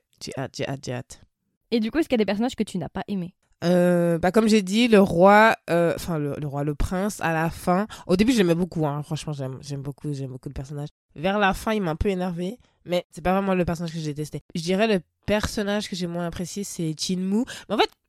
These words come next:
Speaker 2: Ah.
Speaker 1: en fait, c'est moi, c'est l'acteur qui me, cet acteur, à chaque fois que je regarde des dramas où il est dedans, il joue toujours un méchant.
Speaker 2: Save Me avec sa perme, là.
Speaker 1: <laughs> Je te jure. À chaque fois, il joue toujours le méchant. Et du coup, dans ce drama-là,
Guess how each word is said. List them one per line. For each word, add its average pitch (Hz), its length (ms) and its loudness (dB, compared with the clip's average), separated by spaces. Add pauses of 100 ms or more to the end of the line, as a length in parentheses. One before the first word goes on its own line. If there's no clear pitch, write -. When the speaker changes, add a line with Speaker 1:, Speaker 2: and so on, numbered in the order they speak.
Speaker 2:
Ah. 233 420 8
Speaker 1:
en 185 40 -2
fait, - 160 4
c'est 226 100 2
moi, 214 140 4
c'est 214 140 2
l'acteur 196 400 2
qui - 180 -12
me, 160 380 -4 (120)
cet - 240 -2
acteur, 226 600 4 (340)
à 190 80 6
chaque 254 240 2
fois 285 100 4
que 262 60 2
je 220 60 0
regarde 208 240 0
des 185 60 -2
dramas 202 420 4
où 202 40 8
il 190 140 6
est 185 80 6
dedans, 180 340 2 (280)
il 196 100 2
joue 190 100 4
toujours 208 340 6
un 185 80 6
méchant. 180 460 2 (120)
Speaker 2:
Save 240 320 2
Me 311 100 6
avec 294 140 4
sa 220 100 0
perme, 226 320 2
là. 180 160 0 (280)
Speaker 1:
<laughs> - 160 -2 (880)
Je - 60 -16
te 175 120 -2
jure. 165 180 0 (100)
À 196 140 -2
chaque - 380 4
fois, 254 360 0
il 202 120 -2
joue 175 120 -4
toujours 208 380 -2
le 190 100 2
méchant. 180 460 0
Et 165 80 -2
du 175 140 -2
coup, - 220 4
dans 208 180 8
ce 175 160 -2
drama-là, 180 840 2